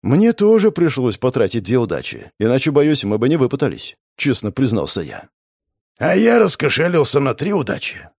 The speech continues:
усмехнулся сир Лейтон. "Две потратил, когда нас везли, и потом ещё одну кинул". "Так что у вас случилось?"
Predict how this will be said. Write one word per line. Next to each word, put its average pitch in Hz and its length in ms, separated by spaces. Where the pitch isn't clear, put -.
усмехнулся 135 800
сир 110 260
Лейтон. - 420
"Две 143 320
потратил, 202 560
когда 123 320
нас 165 180
везли, 120 380
и 180 40
потом 147 320
ещё - 320
одну 185 260
кинул". - 400
"Так 120 140
что 240 240
у 190 40
вас 123 180
случилось?" - 580